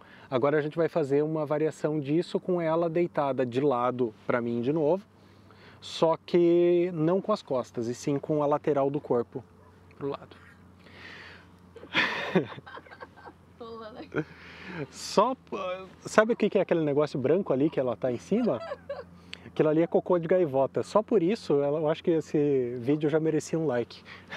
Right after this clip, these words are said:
Speaker 1: <laughs> Ó, agora vamos fazer umas poses então com ela deitada de lado. É... o que já tá, já tá interessante o jeito que ela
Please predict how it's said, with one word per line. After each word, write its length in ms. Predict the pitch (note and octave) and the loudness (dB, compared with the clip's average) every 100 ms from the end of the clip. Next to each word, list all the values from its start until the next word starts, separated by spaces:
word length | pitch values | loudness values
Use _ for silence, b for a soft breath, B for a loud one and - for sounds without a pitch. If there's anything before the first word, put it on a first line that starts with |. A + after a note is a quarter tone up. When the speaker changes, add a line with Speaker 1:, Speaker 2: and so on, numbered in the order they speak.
| B | B
Speaker 1:
<laughs> 1400 | C3+ - - G#4 F4+ - - - - - - - - - | -4 -2 -6 -6 -16 -16 -20 -20 -20 -20 -20 -20 -20 -8
Ó, 140 | D3 C3 | 0 0
agora 320 | B2+ C#3+ D3+ | 2 2 2
vamos 200 | D#3 D#3+ | -2 -2
fazer 200 | E3 D#3 | -2 0
umas 220 | D#3+ D3 | -2 -6
poses 500 | - - D#3+ D3+ C#3 | -12 -2 0 0 -2
então 300 | C#3+ C3+ D3 | -2 -2 -2
com 160 | - D3+ | -2 -2
ela 200 | C#3+ C#3+ | 0 0
deitada 420 | C#3+ C3 C#3 C#3 | 0 0 0 0
de 120 | C3+ | 0
lado. 320 | D3+ C3 G3+ - _ B B B B B | 2 2 0 -6 _ B B B B B
É... 800 | C3 C3 C3+ C3 B2+ B2+ B2 A#2 A2+ - - - - - - - - - A#3 | -2 0 0 0 0 0 -2 -4 -10 -20 -20 -20 -20 -20 -20 -20 -20 -18 -8
o 100 | C#3 | -6
que 220 | - F3 | 2 2
já 140 | D3+ | 4
tá, 280 | D#3+ D#3+ D#3+ - - F#3 | 2 2 2 -2 -14 -10
já 180 | C3 D#3 | -2 0
tá 120 | F3+ | 2
interessante 680 | F#3 G3 F#3 - F#3+ F#3+ G#3+ | 2 2 0 0 0 2 0
o 100 | F#3+ | 2
jeito 260 | E3+ F3+ | 2 -2
que 80 | - | 0
ela 240 | F3 E3+ | 0 2